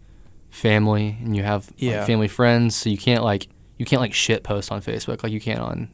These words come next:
Speaker 1: any other place. That's what it's called.
Speaker 2: Yeah, no,
Speaker 1: I mean,
Speaker 2: I,
Speaker 1: I can't,
Speaker 2: yeah,
Speaker 1: I know
Speaker 2: no.
Speaker 1: we're not supposed to curse, but that's literally what it's called.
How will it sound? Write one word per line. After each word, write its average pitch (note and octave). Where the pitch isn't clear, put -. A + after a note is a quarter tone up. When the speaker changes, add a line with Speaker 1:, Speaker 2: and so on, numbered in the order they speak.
Speaker 1:
any G#2+
other -
place. -
That's -
what D3
it's -
called. G2
Speaker 2:
Yeah, A2
no, A2
Speaker 1:
I C#3
mean, A#2+
Speaker 2:
I, A2+
Speaker 1:
I A#2
can't, A2+
Speaker 2:
yeah, A#2
Speaker 1:
I B2
know C3
Speaker 2:
no. C3
Speaker 1:
we're B2+
not A#2
supposed -
to A2
curse, G#2+
but A2
that's G#2+
literally A2+
what G#2+
it's G2+
called. G#2